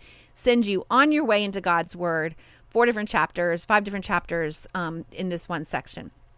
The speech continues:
Okay, so far we have explored these conclusions from Scripture. Number one, there will be a sudden,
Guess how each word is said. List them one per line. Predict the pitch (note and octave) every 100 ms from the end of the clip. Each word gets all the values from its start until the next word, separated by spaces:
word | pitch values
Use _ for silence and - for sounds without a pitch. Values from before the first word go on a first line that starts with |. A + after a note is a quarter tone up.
| _ _ _ _ - -
Okay, | A#3 A3
so | D#3 G3+ F#3+
far | C4 C4
we | B3+ B3+
have | B3
explored | A3+ - - A#3 A3+ A3+ - - - A3+
these | C#4 C4
conclusions | D4 B3 B3+ A#3+ A#3 A3+
from | G#3+
Scripture. | A3 G3 - - D3+
Number | E3+ G3+ A3
one, | A#3 B3 B3
there | A#3
will | G#3 F#3+
be | F#3
a | E3
sudden, | - B3+ A#3+ A#3+